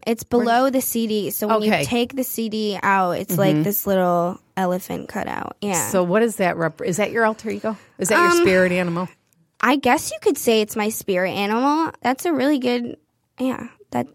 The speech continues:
Speaker 1: that is my, I just decided it's my spirit animal.
Speaker 2: <laughs> Okay, so today we learned something new.
Speaker 1: Um, but I, I got it tattooed on my body because it represents wisdom. When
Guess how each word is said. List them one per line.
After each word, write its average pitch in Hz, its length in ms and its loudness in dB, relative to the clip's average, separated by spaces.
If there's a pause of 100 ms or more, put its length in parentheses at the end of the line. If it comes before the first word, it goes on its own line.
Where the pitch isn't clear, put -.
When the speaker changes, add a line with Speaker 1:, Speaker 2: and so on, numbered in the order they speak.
Speaker 1:
that 240 140 6
is 247 160 4
my, 202 180 0
I 214 80 0
just 220 280 -4
decided 190 360 0
it's - 180 -10
my 202 120 0
spirit - 420 2
animal. 381 160 2 (120)
Speaker 2:
<laughs> 330 60 4
Okay, 294 240 2
so - 220 0
today 220 400 2
we 202 320 2 (100)
learned 185 300 0
something - 300 -6
new. 262 60 2
Speaker 1:
Um, 240 420 0 (200)
but 277 280 0
I, 302 380 0 (120)
I 240 100 2
got 330 220 2
it 339 240 -4 (580)
tattooed 247 600 0
on 214 100 0
my 185 140 -4
body 208 580 2
because 196 600 -2
it 220 140 -2
represents 220 600 -2
wisdom. 190 520 -2
When 190 340 -4